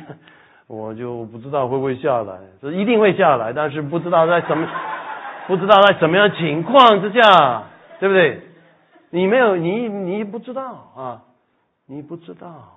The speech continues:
就发现在这个世界上啊，不一定有什么可以躲，可以真的很，很安全的。就，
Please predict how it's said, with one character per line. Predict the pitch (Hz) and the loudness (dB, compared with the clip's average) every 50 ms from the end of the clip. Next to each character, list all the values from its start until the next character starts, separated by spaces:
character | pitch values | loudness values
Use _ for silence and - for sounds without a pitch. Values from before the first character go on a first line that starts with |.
| _ _ _ _ _ _ _ _ _ _ _ _ _ _ _ _ _ | _ _ _ _ _ _ _ _ _ _ _ _ _ _ _ _ _
就 | 135 131 | -20 -18
发 | - 151 151 147 143 | -14 -12 -12 -10 -12
现 | 135 - 156 139 135 131 | -12 -12 -14 -14 -12 -10
在 | 165 160 151 | -10 -10 -10
这 | 151 156 | -10 -14
个 | 147 | -16
世 | 139 - - 170 160 147 | -18 -16 -16 -16 -14 -12
界 | 156 165 151 135 | -10 -8 -8 -10
上 | - - 147 131 123 113 110 | -10 -12 -12 -12 -12 -12 -16
啊， | 104 104 98 - _ _ _ _ _ _ _ _ _ _ _ _ _ _ _ _ _ | -18 -20 -20 -20 _ _ _ _ _ _ _ _ _ _ _ _ _ _ _ _ _
不 | - 139 160 | -14 -12 -12
一 | 180 | -12
定 | 165 170 190 170 131 113 | -10 -10 -10 -10 -10 -10
有 | 107 107 107 | -12 -16 -16
什 | - 120 117 | -18 -18 -16
么 | 117 117 113 110 | -14 -14 -14 -16
可 | 113 - 123 | -16 -16 -14
以 | 117 110 110 107 104 _ _ _ _ | -14 -14 -14 -16 -18 _ _ _ _
躲， | 95 95 110 120 123 120 120 _ _ _ | -16 -14 -14 -14 -14 -16 -18 _ _ _
可 | - 127 | -10 -10
以 | 123 113 120 - - | -10 -10 -12 -12 -10
真 | 147 147 156 | -8 -8 -6
的 | 147 131 | -8 -10
很， | 117 113 113 104 104 104 98 - _ _ _ _ | -10 -12 -14 -14 -16 -18 -20 -20 _ _ _ _
很 | 101 113 107 107 107 101 101 _ _ _ _ _ _ _ _ | -20 -18 -18 -16 -18 -20 -20 _ _ _ _ _ _ _ _
安 | - 156 175 180 190 190 180 | -6 -4 -4 -4 -6 -8 -12
全 | 185 - - 113 92 90 98 98 101 101 | -14 -16 -18 -16 -16 -16 -18 -20 -20 -20
的。 | 101 107 98 87 92 | -18 -18 -18 -18 -18
就， | 95 131 135 131 123 113 | -16 -12 -12 -10 -10 -12